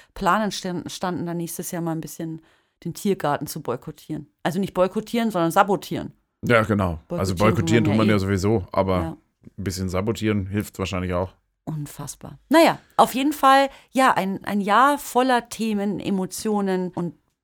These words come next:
Speaker 1: Aktionen. Wir sind weiterhin sehr motiviert und wir freuen uns auch total, dass ihr uns folgt mit diesem Podcast und auch uns mit eurem Input unterstützt. Das ist, das macht wirklich Spaß.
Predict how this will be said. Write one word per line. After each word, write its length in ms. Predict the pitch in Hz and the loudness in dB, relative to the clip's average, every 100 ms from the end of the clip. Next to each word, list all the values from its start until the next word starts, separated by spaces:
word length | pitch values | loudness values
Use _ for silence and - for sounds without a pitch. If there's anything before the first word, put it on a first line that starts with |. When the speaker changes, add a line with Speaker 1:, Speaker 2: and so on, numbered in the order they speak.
| - | -10
Speaker 1:
Aktionen. 880 | 208 214 - - 214 202 196 190 190 _ _ _ - | -10 -10 -12 -6 -2 0 0 -2 -4 _ _ _ -14
Wir 380 | 175 202 196 - | -6 -2 0 -2
sind 340 | - 208 190 - | -2 -4 -4 -8
weiterhin 560 | 185 202 220 202 202 | -4 -2 -2 -2 -4
sehr 220 | - 220 | -2 -2
motiviert 640 | 240 208 - 175 233 269 269 - | -2 -2 -8 -6 0 0 0 -4
und 80 | |
wir 80 | 202 | -4
freuen 320 | - 185 202 | 0 0 0
uns 160 | 226 214 | 0 2
auch 260 | - 208 - | 2 2 -4
total, 420 | - 214 160 196 | -10 -8 0 0
dass 220 | 240 208 - | 2 -2 -4
ihr 120 | 214 | 0
uns 220 | 214 214 | 0 -2
folgt 580 | - 175 202 247 - - | 0 4 6 4 -2 -8
mit 140 | 214 | -6
diesem 340 | 202 196 196 196 | -4 -4 -4 -2
Podcast 680 | 208 208 - 180 202 - - | -4 -4 -6 -2 -2 -4 -6
und 360 | 185 190 - | -4 -4 -2
auch 200 | - 170 | -4 -2
uns 320 | - 190 - | -6 -6 -4
mit 160 | 190 - | -4 0
eurem 320 | 196 190 190 | 2 2 0
Input 460 | - 214 226 226 - | 0 0 2 0 0
unterstützt. 680 | 196 - - 220 214 - | 0 0 0 0 -2 -4
Das 160 | - - | -10 -10
ist, 240 | 170 - | -8 -8
das 240 | - 190 - | -6 -6 -6
macht 260 | - - | -10 -6
wirklich 320 | 208 208 202 - | -6 -4 -4 -2
Spaß. 520 | - 156 - - | 2 2 2 -6